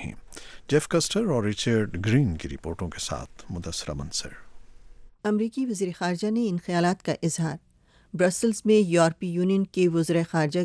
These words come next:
Speaker 2: کی میٹنگ کے بعد یورپی یونین کے خارجہ امور کی سربراہ فریڈریکا موغرینی کے ہمراہ گفتگو کرتے ہوئے کیا۔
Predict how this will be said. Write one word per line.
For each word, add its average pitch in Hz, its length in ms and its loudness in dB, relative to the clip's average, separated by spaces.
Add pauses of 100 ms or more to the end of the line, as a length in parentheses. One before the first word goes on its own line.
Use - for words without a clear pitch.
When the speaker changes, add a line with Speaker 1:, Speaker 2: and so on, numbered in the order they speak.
Speaker 2:
کی 156 180 -2
میٹنگ 151 380 -2
کے - 140 -4
بعد 151 240 -2 (680)
یورپی 202 360 6
یونین 220 380 6
کے 226 300 4 (420)
خارجہ 220 360 4 (120)
امور 190 200 4
کی - 160 -6
سربراہ 147 400 -2 (480)
فریڈریکا 214 480 4
موغرینی 208 480 6
کے 208 120 -4
ہمراہ 175 280 4
گفتگو 165 420 -4
کرتے 147 320 -4
ہوئے 139 220 -6
کیا۔ - 220 -10